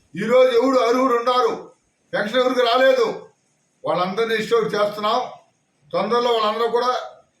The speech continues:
పెన్షన్లు ఇస్తామని చెప్పమని బాబు గారు చెప్పారు, లోకేష్ బాబు గారు చెప్పారు. ఇది ఈ పరిపాలన వంద రోజులు, రెండు వందల రోజులకి ఇంకా చూడండి ఎట్లుంటుందో. ఈరోజు తుమ్మలపేట రోడ్డు ఉండా,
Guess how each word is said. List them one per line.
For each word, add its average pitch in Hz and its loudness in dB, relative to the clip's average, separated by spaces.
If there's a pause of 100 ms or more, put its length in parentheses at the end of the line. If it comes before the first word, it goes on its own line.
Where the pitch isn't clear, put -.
(240)
పెన్షన్లు 208 -6
ఇస్తామని 214 -4 (560)
చెప్పమని 220 -2
బాబు 202 0
గారు 208 0
చెప్పారు, 214 -2
లోకేష్ 208 -2
బాబు 185 -4
గారు 165 -2
చెప్పారు. 151 -10 (920)
ఇది 220 -8
ఈ 190 -10
పరిపాలన 220 0 (420)
వంద 190 -2
రోజులు, 226 0 (400)
రెండు 208 0
వందల 254 4
రోజులకి 254 4
ఇంకా 247 2
చూడండి 233 0
ఎట్లుంటుందో. 180 -6 (360)
ఈరోజు 254 2 (760)
తుమ్మలపేట 254 0
రోడ్డు 226 0
ఉండా, 214 -2